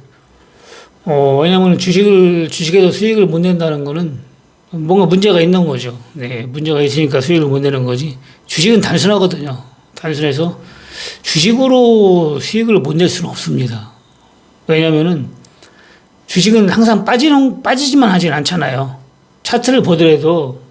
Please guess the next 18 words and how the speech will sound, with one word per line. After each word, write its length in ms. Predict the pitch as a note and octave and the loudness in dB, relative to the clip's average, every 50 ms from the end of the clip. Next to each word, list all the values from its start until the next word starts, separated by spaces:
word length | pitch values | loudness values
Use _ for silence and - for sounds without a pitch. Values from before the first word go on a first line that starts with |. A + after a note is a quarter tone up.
| _ - | _ -4
여러분, 240 | D3+ - - D3 C#3+ | -4 -2 -2 -2 -2
우리가 320 | C3+ C#3 D#3 E3 D3 B2+ | -2 0 0 0 0 0
주식 300 | - - - C#3+ E3 - | -2 -4 -4 -2 -2 -2
차트를 340 | - - A#3 - A3+ C4 F#3 | -2 -4 -4 -2 -2 -2 -2
이렇게 140 | F#3 C3 C#3 | -2 -2 -2
보잖아요. 560 | F3+ D#3 D3+ C#3+ C3 C3+ C#3 C#3 C3+ C3 - - - - - - - - _ | 0 0 0 0 -2 -2 -4 -4 -6 -8 -12 -18 -20 -20 -20 -20 -20 -18 _
차트를 380 | - - G#3+ - C4+ B3+ A3+ | -6 -4 -2 0 2 2 4
보더라도 600 | F3+ F3+ D#3+ E3 E3 D#3 D3+ F#3 F3+ D3 B2+ - - - - - - - _ _ _ _ | 2 2 4 4 2 4 4 4 2 2 0 -6 -12 -18 -20 -20 -20 -20 _ _ _ _
이게 500 | - F3 E3 F#3+ F#3 F3 D3+ C#3+ C#3+ - - - - | -4 -2 2 2 2 2 2 0 -4 -8 -16 -8 -4
빠지면 560 | G#3 A#3 C4+ - E4+ E4+ E4 D4 B3 A3+ G#3 | -4 -2 -2 0 2 2 2 4 4 4 4
올라가고 460 | A3+ G#3+ F#3+ F#3+ F#3+ F3 F#3 E3+ D3+ | 4 4 4 4 4 2 2 2 2
올라가면 460 | D3+ F3 F#3+ G3 G3 F#3+ F#3 F3 D#3+ | 2 2 2 2 2 2 0 -2 -2
빠지고 380 | - F#3+ G3 F#3+ F#3 F#3+ E3+ E3+ | -2 -2 -2 0 0 -2 -2 -2
이런 140 | E3+ E3+ D#3+ | -4 -4 -4
게 120 | D#3+ D3+ | -6 -6
항상 600 | - G3 A3 G3 G#3 G3 F#3+ F3 F3 E3 D3+ C3+ C3 - - _ _ _ _ _ | -6 -4 -4 -2 -2 -2 -2 -2 -4 -4 -6 -10 -12 -18 -20 _ _ _ _ _
똑같이 420 | - A#3+ A#3+ - A#3 A3+ - G#3 F#3+ | -10 -6 -2 -2 -2 0 0 0 -2
있지, 500 | F3 - - G#3+ F#3+ D#3+ C3+ - - | -2 -2 -2 -2 0 0 -2 -4 -8